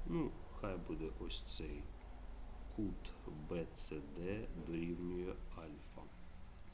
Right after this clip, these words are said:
Через меншу діагональ нижньої основи. Тобто ось цю діагональ Б Д,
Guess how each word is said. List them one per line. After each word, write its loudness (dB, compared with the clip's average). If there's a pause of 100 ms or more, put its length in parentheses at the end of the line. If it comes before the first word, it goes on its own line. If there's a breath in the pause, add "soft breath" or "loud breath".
(760 loud breath)
Через 4
меншу 4
діагональ 4
нижньої 2
основи. 2
Тобто -2 (100)
ось 2 (100)
цю 2
діагональ -2 (140)
Б -2
Д, -4